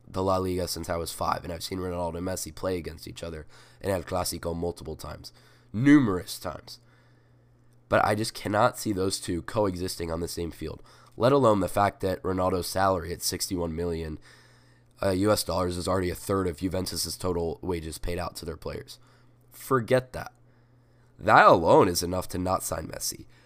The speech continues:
Add in the fact that the two greatest players of all time would have to share the same stage,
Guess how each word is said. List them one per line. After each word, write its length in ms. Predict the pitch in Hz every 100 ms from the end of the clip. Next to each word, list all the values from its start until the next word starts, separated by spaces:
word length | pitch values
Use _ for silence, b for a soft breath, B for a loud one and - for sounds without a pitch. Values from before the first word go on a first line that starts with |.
| b b
Add 180 | - 117
in 80 | 131
the 80 | 117
fact 360 | - 117 120
that 220 | 104 95 - b b -
the 80 |
two 180 | 95 -
greatest 320 | 101 101 107
players 200 | - 117
of 80 | 104
all 120 | 98
time 180 | 95 113
would 100 | 98
have 100 | 92
to 100 | -
share 280 | 87 - 101
the 100 | 95
same 260 | - 98 95
stage, 500 | - 95 113 156